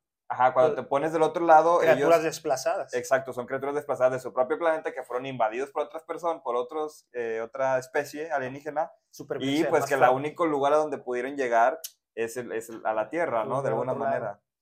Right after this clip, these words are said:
Speaker 1: Entonces, eh, es cuando, cuando te,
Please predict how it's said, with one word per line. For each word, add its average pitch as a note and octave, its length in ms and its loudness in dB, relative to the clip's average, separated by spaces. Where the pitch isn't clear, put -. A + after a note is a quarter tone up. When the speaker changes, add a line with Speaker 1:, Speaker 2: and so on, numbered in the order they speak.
Speaker 1:
Entonces, A#2 480 -6
eh, A2 500 -2
es B2+ 100 -2
cuando, F3+ 220 2
cuando C#3 260 0
te, D3 120 -8